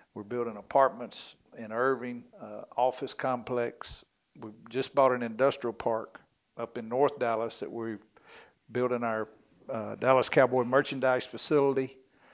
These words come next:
which is about four hundred thousand feet, and then we've got a spec building a hundred fifty thousand feet. So in all total today, you know, we probably got, you know, over a half a billion dollars worth of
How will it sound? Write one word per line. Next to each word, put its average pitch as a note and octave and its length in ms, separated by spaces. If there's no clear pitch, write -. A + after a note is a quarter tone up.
which A#2+ 360
is A2 260
about A#2 280
four C3+ 220
hundred B2+ 220
thousand A#2+ 420
feet, B2+ 300
and A2+ 100
then A2 80
we've A2 160
got A2+ 140
a G#2+ 40
spec A#2+ 360
building A2+ 260
a G#2+ 60
hundred A2 300
fifty B2 320
thousand G#2+ 500
feet. A2 220
So D#3+ 180
in D#3+ 80
all E3 160
total D#3 300
today, B2+ 320
you C3 140
know, A#2+ 100
we D3 120
probably C3 340
got, A2+ 360
you A#2+ 100
know, A2 120
over G#2 180
a G#2+ 60
half A#2+ 220
a A2 40
billion A2+ 300
dollars A#2 420
worth G#2+ 240
of G#2+ 120